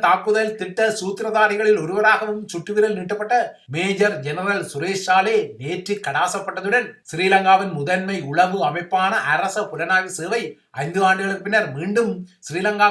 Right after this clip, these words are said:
காவல்துறையின் கட்டுப்பாட்டுக்குள் வந்துள்ளது. இந்த மாற்றத்தின் அடிப்படையில் நேற்று முதல்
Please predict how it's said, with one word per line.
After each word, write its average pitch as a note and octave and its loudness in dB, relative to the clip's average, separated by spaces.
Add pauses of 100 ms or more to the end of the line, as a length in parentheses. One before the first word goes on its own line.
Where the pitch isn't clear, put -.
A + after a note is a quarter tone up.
(120)
காவல்துறையின் G3+ 0
கட்டுப்பாட்டுக்குள் G3+ 0
வந்துள்ளது. A#3+ -4 (640)
இந்த E3 -2
மாற்றத்தின் E3 0
அடிப்படையில் D#3 -6
நேற்று D3 -6
முதல் G#3 2